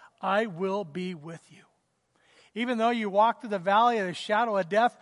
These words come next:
I will be with you." God is with us. It's a promise that He makes. "I will be with you, and through the rivers they shall not overwhelm you. When you walk through the fire, you shall not be burned, and when the flames shall not consume you.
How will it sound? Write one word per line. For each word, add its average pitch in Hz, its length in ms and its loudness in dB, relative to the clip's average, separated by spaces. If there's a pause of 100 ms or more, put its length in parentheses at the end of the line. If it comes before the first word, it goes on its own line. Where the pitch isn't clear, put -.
(160)
I 226 220 0
will 202 340 -4
be 185 320 -8
with 175 380 -10
you." 131 240 -20 (960)
God 302 220 0
is 302 160 -4
with 370 220 -8
us. - 380 -10 (380)
It's 220 140 -6
a 220 80 -4
promise 247 440 -2
that 208 140 4
He 208 140 -2
makes. 214 320 -2
"I 233 160 2
will 233 100 -2
be 220 160 -4
with 247 260 -4
you, 214 140 -4
and 180 120 -6
through 214 120 -8
the 190 80 -6
rivers 196 420 -2
they 196 140 -2
shall 214 160 -8
not 214 180 2
overwhelm 202 480 -2
you. 165 220 -8 (220)
When 180 140 -10
you 185 100 -6
walk 190 340 0
through 220 120 -12
the 196 100 -6
fire, 233 360 0
you 175 200 -6
shall 208 180 -6
not 214 260 -2
be 202 120 -8
burned, 180 360 -4 (240)
and 196 120 -6
when 185 80 -6
the 175 80 -6
flames 254 480 -4
shall 196 240 -6
not 208 420 -4
consume 254 420 -6
you. 165 200 -8